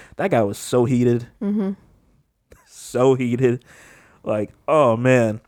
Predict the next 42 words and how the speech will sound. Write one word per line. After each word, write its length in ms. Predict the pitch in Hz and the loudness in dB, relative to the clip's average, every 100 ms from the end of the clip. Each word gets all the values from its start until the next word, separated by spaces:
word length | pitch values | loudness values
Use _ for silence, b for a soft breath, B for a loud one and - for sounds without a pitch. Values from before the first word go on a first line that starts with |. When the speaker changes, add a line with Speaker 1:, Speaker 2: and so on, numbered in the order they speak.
| b b b b b b _ | b b b b b b _
Speaker 1:
So 180 | 185 175 160 | 0 2 0
I'm 80 | |
so, 260 | - 185 190 | -2 -6 -6
so 180 | - 202 | -4 -4
curious 320 | 208 196 185 165 | 0 2 2 0
to 60 | |
know, 320 | 147 143 151 127 | 2 4 4 4
um, 460 | 135 135 131 123 _ - - _ - | 4 4 2 -2 _ -20 -20 _ -6
as 140 | 143 202 | 0 0
the 60 | |
story's 400 | 226 233 214 156 - _ 131 | 2 2 4 2 -2 _ -2
going 420 | 147 147 147 139 | 2 4 2 -2
and, 120 | 123 | 0
like, 160 | 123 123 | -2 0
unfolding, 640 | 135 127 131 131 127 120 | -4 2 2 4 2 0
I'll 260 | 113 120 113 | 2 2 2
give 200 | 120 - | -4 -2
updates. 520 | 127 - 131 127 - - | -2 2 2 2 -2 -2
Um, 380 | 123 113 110 _ _ _ _ _ - | 0 0 -6 _ _ _ _ _ -2
I'm 160 | 160 175 | 0 2
so 140 | 160 | 2
curious 300 | - 143 131 | 4 2 2
on 60 | 127 | 2
what's 140 | 127 135 | 2 2
gonna 120 | 110 | -2
happen. 500 | - 113 107 87 107 b b b | 0 0 0 -10 -16 b b b
Is 280 | - 113 - | -2 -2 0
really 240 | 120 113 | 2 4
what 180 | 113 110 | 4 2
I'm 220 | 113 113 110 | 4 2 0
looking 220 | 110 101 | -4 -6
forward 300 | - 110 107 | 0 0 0
to, 240 | 110 98 | -2 -4
to 140 | 87 120 | -4 -6
learning. 380 | 113 104 98 - b b b b b b b _ _ _ _ _ _ _ _ _ _ - | -4 -4 -10 -14 b b b b b b b _ _ _ _ _ _ _ _ _ _ -6
Anything 320 | 127 147 151 135 | 0 2 2 4
else 260 | 156 - | 2 2
you 60 | - | 0
got 280 | 151 151 135 | 2 2 -2
drop 300 | 147 175 180 | -2 -2 -2
on 140 | 180 | -4
that? 200 | 196 | -4